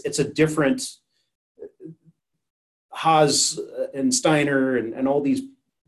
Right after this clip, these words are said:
breweries, they, they have experimental breweries, but, uh, but they don't necess-, again, they don't necessarily use the hops the same way that Stone does.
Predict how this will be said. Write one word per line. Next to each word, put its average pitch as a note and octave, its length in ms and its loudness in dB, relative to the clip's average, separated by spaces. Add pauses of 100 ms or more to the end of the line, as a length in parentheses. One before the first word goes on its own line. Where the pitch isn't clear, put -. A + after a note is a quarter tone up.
(200)
breweries, D3 400 4
they, C3 160 0
they C3 160 -4
have C#3 280 -4
experimental C3+ 640 2
breweries, A#2+ 640 -4 (100)
but, A2+ 280 -6
uh, A2 340 -6 (580)
but C#3+ 120 -10
they C#3+ 120 4
don't C#3+ 220 2
necess-, C3 340 -2
again, C#3 300 2
they A#2 80 0
don't C#3 200 -2
necessarily C3 560 -4
use A#2+ 260 -2
the A#2+ 80 -8
hops - 340 -10
the A2 100 -14
same A#2+ 260 -6
way A2+ 140 -6
that G#2 180 -10
Stone A2+ 360 -8
does. F2+ 420 -14